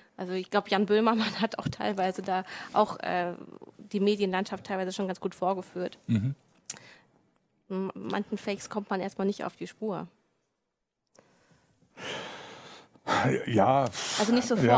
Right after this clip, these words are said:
Speaker 2: Ja,
Speaker 1: meine
Speaker 2: na
Speaker 1: ich,
Speaker 2: klar,
Speaker 1: ne?
Speaker 2: nicht
Speaker 1: Also
Speaker 2: sofort.
Speaker 1: im
Speaker 2: Also,
Speaker 1: Zeitverlauf.
Speaker 2: ich meine, aber das, das spielte jetzt in, in YouTube und, und,
Speaker 1: Mhm.
Speaker 2: und im, im Forum auch immer eine Rolle,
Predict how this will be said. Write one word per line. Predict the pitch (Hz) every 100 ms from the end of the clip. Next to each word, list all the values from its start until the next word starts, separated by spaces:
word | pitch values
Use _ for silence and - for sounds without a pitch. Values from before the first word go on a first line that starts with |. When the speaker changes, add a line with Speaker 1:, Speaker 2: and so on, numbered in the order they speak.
| 139
Speaker 2:
Ja, | 110
Speaker 1:
meine | 101 107
Speaker 2:
na |
Speaker 1:
ich, | 90
Speaker 2:
klar, | 113
Speaker 1:
ne? | 120
Speaker 2:
nicht | 104
Speaker 1:
Also | 104
Speaker 2:
sofort. | 190 117 113 113
Speaker 1:
im |
Speaker 2:
Also, | 117 143
Speaker 1:
Zeitverlauf. | - 196 - 190 -
Speaker 2:
ich | 135 127 170
meine, | 165 160
aber | 135
das, | 135 151 - 123
das | 127
spielte | - 151 139
jetzt | 120 -
in, | 107 101
in | 107 104
YouTube | 117 160 175 156
und, | 113 110
und, | 113
Speaker 1:
Mhm. | 107
Speaker 2:
und | 101 -
im, | 104 104
im | 107
Forum | 98 131 151 135
auch | 107
immer | 123 117
eine | 120
Rolle, | 113 117 120